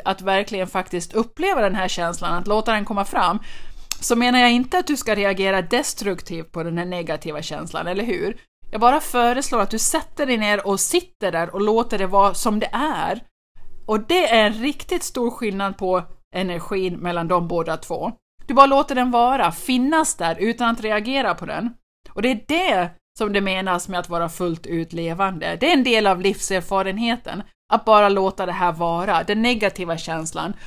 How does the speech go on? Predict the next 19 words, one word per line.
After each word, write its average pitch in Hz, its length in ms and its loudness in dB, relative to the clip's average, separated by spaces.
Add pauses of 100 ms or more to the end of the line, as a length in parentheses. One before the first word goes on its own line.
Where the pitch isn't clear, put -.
(120)
och 226 120 0
låta 220 320 4
det 214 60 2
vara 202 160 4
en 190 120 -2
del 277 360 0
av 202 100 2
ditt 180 200 -6
liv 180 240 -2
istället, 160 480 -6 (120)
istället 240 800 4
för 202 80 -2
att 185 120 0
låtsas 185 320 -2
som 185 120 -4
att 170 120 -2
det 175 80 -4
inte 170 260 -4
finns 185 540 -6